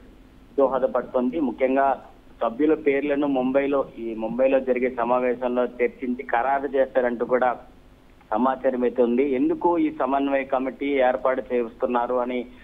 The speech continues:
అంశాలు మనం తెలుసుకున్నట్లయితే, ఇరవై ఆరు, ఆ,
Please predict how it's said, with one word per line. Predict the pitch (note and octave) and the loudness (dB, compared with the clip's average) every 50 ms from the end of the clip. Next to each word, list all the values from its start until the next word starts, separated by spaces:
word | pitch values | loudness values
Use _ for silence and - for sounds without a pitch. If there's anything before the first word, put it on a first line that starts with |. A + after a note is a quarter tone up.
| - - - - - | -20 -20 -10 -4 -2
అంశాలు | G#2+ B2+ C3 - D#3 D3+ D#3 | -2 -2 -2 0 0 0 2
మనం | D3+ C#3+ C#3 C#3 C3+ | 2 0 0 0 -2
తెలుసుకున్నట్లయితే, | B2 C3 B2+ B2 - - C#3 C3 C3 B2 A2+ - B2+ B2 A#2+ A#2 C#3 C#3 C#3+ | -2 -2 -2 -4 -4 -6 -4 -4 -4 -4 -4 0 0 0 2 2 2 2 2
ఇరవై | B2+ A2+ A2+ A2+ A#2+ A#2+ B2+ | 2 2 2 2 4 4 4
ఆరు, | C3+ C3+ B2 - B2+ - - - - - G2+ | 4 4 2 0 -4 -6 -8 -14 -10 -6 -2
ఆ, | A2 A2 G#2+ G#2 | -2 -2 -2 -4